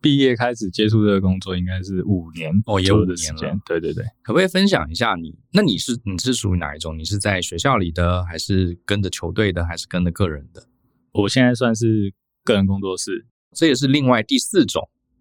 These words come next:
Speaker 2: 可以发展的方向，对不对？
Speaker 1: 对，
Speaker 2: 嗯。
Speaker 1: 对。
Speaker 2: 个人工作室，那你主要的客户服务的对象是谁？
Speaker 1: 呃，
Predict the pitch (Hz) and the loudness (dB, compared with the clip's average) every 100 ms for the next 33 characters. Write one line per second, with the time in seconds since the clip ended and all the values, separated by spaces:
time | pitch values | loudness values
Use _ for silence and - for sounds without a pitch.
0 | _ - 104 90 87 85 78 78 78 78 | _ -4 -2 0 -2 -2 -6 -12 -12 -10
1 | 82 - _ - - 87 - - _ _ | -10 -12 _ -12 -10 -6 -8 -8 _ _
2 | _ _ _ - 92 - _ _ - 107 | _ _ _ -2 -2 -6 _ _ -10 -8
3 | 90 80 _ _ _ - 160 143 151 139 | -8 -14 _ _ _ 2 2 4 4 4
4 | - 117 131 120 90 87 87 90 - 98 | 2 2 2 2 -2 0 0 -2 0 0
5 | 98 90 - _ - 92 95 90 92 87 | 0 -8 -10 _ -8 -2 0 2 2 0
6 | 85 82 - - _ _ _ _ _ _ | -4 -8 -12 -14 _ _ _ _ _ _
7 | _ _ _ - 107 101 98 98 | _ _ _ -2 2 4 2 0